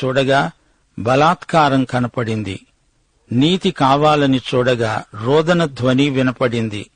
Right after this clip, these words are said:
అలాంటి పరిస్థితిలో యెషయా ఒక ప్రవక్తగా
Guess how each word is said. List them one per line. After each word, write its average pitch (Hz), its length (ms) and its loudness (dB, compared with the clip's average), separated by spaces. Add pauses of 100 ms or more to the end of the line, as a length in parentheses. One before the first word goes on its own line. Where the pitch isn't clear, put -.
(580)
అలాంటి 139 440 0
పరిస్థితిలో 127 880 -4 (440)
యెషయా 151 500 2
ఒక 139 280 -2
ప్రవక్తగా 131 840 -2